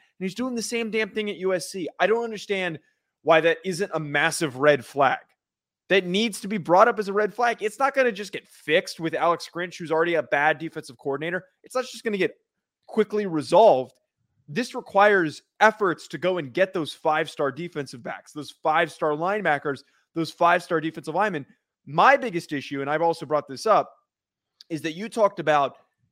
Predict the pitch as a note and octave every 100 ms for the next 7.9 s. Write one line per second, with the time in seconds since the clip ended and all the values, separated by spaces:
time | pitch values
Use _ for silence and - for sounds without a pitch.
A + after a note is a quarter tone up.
0 | _ D#3+ D3 F3 E3+ D#3 - D#3 F#3+ G#3+
1 | E3+ - F#3+ - D#3+ D3+ D3 C3+ G#3 G#3+
2 | D3 - _ - D#3 - C4 C#4 A3 A3+
3 | G3+ A3 B3 G3+ D#3+ D3 C#3+ E3+ - _
4 | _ F3 C4 C4 G#3 A#3+ A3+ B3 D#4+ G#3
5 | D#3+ D#3+ _ - A3+ C4 D4+ A3 G#3 -
6 | D4 C#4+ G3 F#3+ _ _ _ _ G#3+ A#3+
7 | C4+ B3 A3+ B3 C4+ A#3+ G3+ C#3 G2